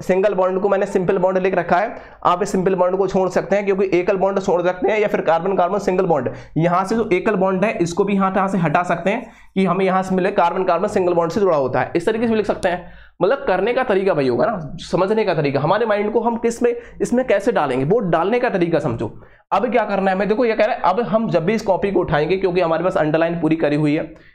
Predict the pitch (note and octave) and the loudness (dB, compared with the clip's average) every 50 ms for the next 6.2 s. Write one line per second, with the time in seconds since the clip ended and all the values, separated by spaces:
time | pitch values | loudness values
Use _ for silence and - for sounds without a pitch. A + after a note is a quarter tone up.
0 | _ _ - - - - E3+ F3 E3+ F#3+ F#3+ F#3 F#3 F#3+ F#3 E3 C#3+ C#3 C#3 C#3+ | _ _ -8 -6 -4 -2 -2 -2 0 0 -2 0 0 0 0 0 0 0 0 0
1 | D#3+ F3 E3+ D#3+ D3+ C#3+ D3 D#3 E3 D#3+ G3 E3+ F#3 E3 D3+ C#3 B2 A#2+ A2+ G#2+ | 0 0 0 0 0 0 0 0 0 -2 -2 -2 -2 -2 -2 -2 -2 -2 -4 -6
2 | G#2+ A2 - - - _ _ _ _ _ - C#3+ E3 G3+ G3 G3 G3 G#3+ F#3+ F#3+ | -8 -12 -18 -20 -20 _ _ _ _ _ -6 -4 -2 0 0 0 0 0 0 0
3 | F3+ F3+ F#3 F#3 G3 F3+ F#3 F#3 F#3 F3+ - - F3 E3+ F3 G3+ G3 A#3 A3 - | 0 0 0 0 0 0 0 0 -2 -2 -2 -2 -2 0 0 -2 0 0 -2 0
4 | F#3 F#3+ G#3+ F#3+ A#3 A#3+ - G3 F#3 F#3 G#3+ G3+ G3+ - G#3+ F#3 E3+ D#3 F3 F#3 | 0 0 0 0 -2 -2 0 -2 0 0 -2 -2 -2 -2 -2 0 0 0 0 2
5 | F3 E3+ D#3 E3 D#3 D3 C#3+ C3+ - G#3 G3+ G#3+ G#3+ G#3+ G#3 G#3 G3 F#3 E3 D3+ | 2 0 0 2 0 0 0 0 -2 -2 0 0 0 0 0 0 0 0 0 0
6 | D3+ D#3+ A3 | 0 0 -2